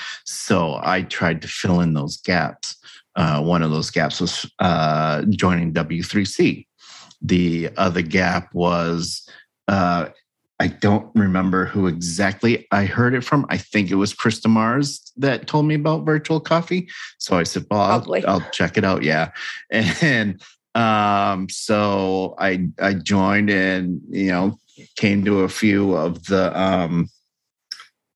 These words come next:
Speaker 1: the online meetings, and they were great. Um, meeting a whole bunch of people. Um,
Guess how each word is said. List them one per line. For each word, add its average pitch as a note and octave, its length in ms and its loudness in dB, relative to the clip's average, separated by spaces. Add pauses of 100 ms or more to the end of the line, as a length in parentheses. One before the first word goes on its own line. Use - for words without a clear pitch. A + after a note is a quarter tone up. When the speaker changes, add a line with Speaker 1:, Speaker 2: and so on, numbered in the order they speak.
(140)
Speaker 1:
the - 120 -2
online G2 840 2
meetings, F#2 640 2
and G2 240 0
they G#2 80 2
were G#2 80 0
great. A2 380 -2 (420)
Um, F#2 720 2
meeting G2 220 2
a F#2 60 0
whole A2+ 140 -2
bunch C#3+ 240 0
of F#2 100 -8
people. F2 520 0 (460)
Um, F2 640 0